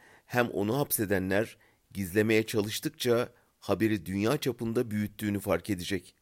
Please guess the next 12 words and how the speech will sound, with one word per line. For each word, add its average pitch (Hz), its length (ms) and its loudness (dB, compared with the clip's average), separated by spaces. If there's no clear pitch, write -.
Dünya 113 240 4
liderleri 117 880 4
basın 107 300 -2
özgürlüğünü 104 540 0
savunma 107 440 0
yerine 107 460 2
basını 120 460 -4
karalama 101 460 2
yoluna 110 300 2
girdikçe 107 760 2
gazetecilikte 98 760 0
de 95 260 2